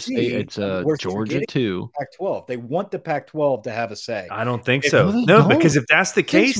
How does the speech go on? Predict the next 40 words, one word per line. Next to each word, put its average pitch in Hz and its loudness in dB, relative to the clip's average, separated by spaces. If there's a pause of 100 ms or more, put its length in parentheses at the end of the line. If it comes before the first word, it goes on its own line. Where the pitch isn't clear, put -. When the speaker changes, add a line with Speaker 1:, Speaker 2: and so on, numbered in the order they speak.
Speaker 3:
then 170 -2
Speaker 2:
fucking 151 0
Speaker 3:
U 170 4
S 202 2
C 160 4
would 180 4
be 160 2
Speaker 2:
win. 131 -2
Speaker 3:
ranked 160 0
ahead 139 0
Speaker 1:
They're, 156 6
Speaker 3:
of 131 -4
us 95 -4
this 123 -4
Speaker 1:
they're, 165 6
Speaker 3:
week. 165 -2 (340)
Speaker 1:
it's, 139 -4
Speaker 3:
If 123 -2
Speaker 1:
it's, 127 -6
Speaker 3:
that's 151 2
Speaker 1:
it's 143 -4
Speaker 3:
the 180 0
Speaker 1:
a - 0
Lincoln 135 -4 (100)
Speaker 3:
case, 160 0 (100)
Speaker 1:
Riley 156 -2
deal, 107 -6
dude. 117 -6
They've 123 -4
been 123 -6
waiting 135 -4
for 170 -8
Speaker 3:
I 156 -2
Speaker 1:
this 151 -2
Speaker 3:
don't 110 -6
Speaker 1:
shit 156 -4
Speaker 3:
think 110 -6
Speaker 1:
to 123 -8
Speaker 3:
so. 131 -4
Speaker 1:
happen. 87 -6